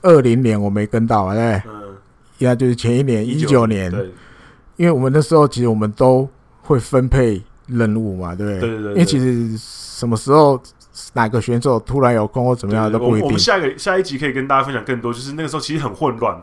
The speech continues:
Speaker 1: 对，有时候啦。
Speaker 2: 就、就是比如说同时有两个地方都有人在采访。
Speaker 1: 嗯。对。
Speaker 2: 所以我们就必须要分开人。
Speaker 1: 那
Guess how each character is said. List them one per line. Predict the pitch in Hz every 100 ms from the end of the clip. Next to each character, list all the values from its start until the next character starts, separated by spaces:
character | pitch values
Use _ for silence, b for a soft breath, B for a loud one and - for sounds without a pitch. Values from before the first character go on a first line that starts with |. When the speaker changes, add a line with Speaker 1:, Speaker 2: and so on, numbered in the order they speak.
| - _ _ _
Speaker 1:
对， | 117 95
有 | 107
时 | 98 - 110
候 | 120 143 107
啦。 | 90 123 - -
Speaker 2:
就、 | -
就 | 147
是 | 135 123
比 | 110 127
如 |
说 | 135 180 190
同 | - 147 185
时 | 165 147
有 | 151
两 | 139 107
个 | 110
地 | 160
方 | 143 135
都 | 131 127
有 |
人 | 98
在 | 107
采 | 90 87
访。 | - 113 117 -
Speaker 1:
嗯。 | 101
对。 | 85
Speaker 2:
所 | 151 131
以 |
我 |
们 | 120
就 | 139 135
必 | 123
须 | 120
要 | 113
分 | - 113 104
开 | 107
人。 | - - - - - - - - -
Speaker 1:
那 | 156